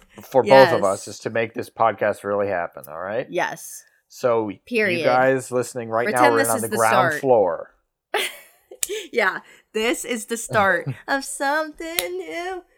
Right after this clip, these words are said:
Speaker 2: We
Speaker 1: But
Speaker 2: don't have
Speaker 1: don't forget
Speaker 2: copyright.
Speaker 1: about season one that we already did. This is season two.
Speaker 2: No, yeah,
Speaker 1: <laughs>
Speaker 2: season one was, I like
Speaker 1: It was
Speaker 2: season one,
Speaker 1: fun.
Speaker 2: though.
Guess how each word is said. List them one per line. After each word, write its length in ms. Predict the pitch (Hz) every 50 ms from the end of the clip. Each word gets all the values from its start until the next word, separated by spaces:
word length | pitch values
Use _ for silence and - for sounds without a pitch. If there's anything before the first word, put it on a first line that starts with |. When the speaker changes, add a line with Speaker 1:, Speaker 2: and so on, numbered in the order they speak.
| _ - _
Speaker 2:
We 100 | - 208
Speaker 1:
But 60 | 220
Speaker 2:
don't 0 |
have 60 | - 196
Speaker 1:
don't 160 | 165 160 165
forget 260 | 165 165 170 151 170 165
Speaker 2:
copyright. 20 | 156
Speaker 1:
about 240 | 147 139 139 139 -
season 340 | - 151 143 131 120 139 127
one 280 | 131 135 135 117 101 98
that 140 | 95 85
we 140 | 87 101 98
already 300 | 104 107 110 107 107 107
did. 260 | 104 101 104 92 87
This 160 | 101 101 - -
is 120 | 104 92
season 320 | - - 104 98 - 107 98
two. 180 | - - 98
Speaker 2:
No, 240 | 139 220 214 196 175
yeah, 240 | 165 165 170 151 147
Speaker 1:
<laughs> 20 |
Speaker 2:
season 380 | - - - 302 392 508 539 -
one 180 | - 269 247 226
was, 280 | 208 208 - - - _ - - _ -
I 140 | 208 220
like 240 | 214 196 175 170 170 143
Speaker 1:
It 60 | 185
was 160 | 233 262 180
Speaker 2:
season 140 | 170 - 104
one, 80 | 92 85
Speaker 1:
fun. 60 | -
Speaker 2:
though. 240 | 151 143 143 156 160